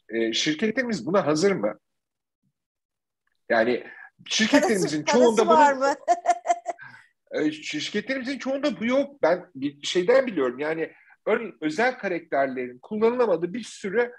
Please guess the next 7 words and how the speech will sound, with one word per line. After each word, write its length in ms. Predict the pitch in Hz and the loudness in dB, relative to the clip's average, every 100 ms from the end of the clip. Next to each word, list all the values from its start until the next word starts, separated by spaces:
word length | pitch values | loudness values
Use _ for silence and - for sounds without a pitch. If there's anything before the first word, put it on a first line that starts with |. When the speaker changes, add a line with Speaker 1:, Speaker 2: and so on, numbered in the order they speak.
| _ _ _ | _ _ _
Speaker 1:
parola 380 | 185 208 220 127 | 2 4 6 4
var. 160 | 101 104 | 0 -4
Çünkü 260 | 165 156 151 | -12 -8 -2
ben, 160 | 165 - - | -2 -4 -14
e, 120 | 151 - - | -14 -14 -8
alışkanlığımdır, 640 | 147 170 180 226 226 180 120 | -4 -2 0 0 0 -4 -8
kullanırım. 500 | - 226 156 156 254 | -4 -2 0 -2 -4